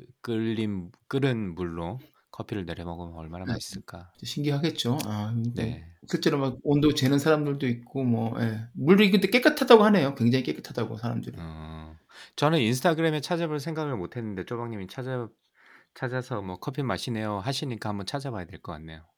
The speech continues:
Speaker 1: <laughs>
Speaker 2: <laughs> 찾아보세요. <laughs>
Speaker 1: 네.
Speaker 2: 나중에 한번 뭐 가보시죠. 네.
Speaker 1: 자, 저희 새해 첫 방송, 이천이십삼 년 새해 첫 방송이었고요. 앞-, 이번 올해는 조금 더 열심히,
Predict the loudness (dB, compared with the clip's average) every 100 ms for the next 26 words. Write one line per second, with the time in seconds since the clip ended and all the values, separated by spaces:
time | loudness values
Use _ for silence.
0 | _ _ _ -16 -8 -10 -8 0 0 2
1 | 0 0 2 0 0 -6 -10 -6 -4 2
2 | 4 4 2 -4 -8 -10 -12 -8 -6 -6
3 | -8 -16 -20 -16 -14 -6 -2 0 0 0
4 | -2 -6 -10 -10 -8 -8 -10 -10 -12 -12
5 | -16 -16 _ -4 4 6 8 6 4 2
6 | 2 2 2 0 0 0 0 -4 0 2
7 | 2 2 0 0 -6 -6 -4 -4 -6 -6
8 | -6 -6 -6 -8 -6 -10 -8 -8 -8 -8
9 | -8 -10 -8 -6 -6 -8 -12 _ -12 -6
10 | -2 -2 0 0 2 4 2 0 -4 -6
11 | -2 -2 -2 -4 -4 -4 -4 -6 -8 -10